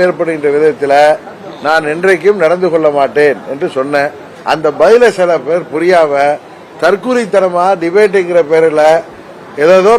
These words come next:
பேசுறாங்க. அதை இந்த நெறியாளர்களும் அதை சிரித்து கொண்டு நெறி தவறி அதை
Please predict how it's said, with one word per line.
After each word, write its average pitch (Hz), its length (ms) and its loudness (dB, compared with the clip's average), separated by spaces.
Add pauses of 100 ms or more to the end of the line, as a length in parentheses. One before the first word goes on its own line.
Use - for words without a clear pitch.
பேசுறாங்க. 180 460 2 (520)
அதை 202 160 0 (100)
இந்த 190 140 0 (100)
நெறியாளர்களும் 240 920 2
அதை 214 180 2 (1500)
சிரித்து 226 320 -2 (100)
கொண்டு 208 260 0 (800)
நெறி 220 180 2 (100)
தவறி 233 260 2 (100)
அதை 214 120 0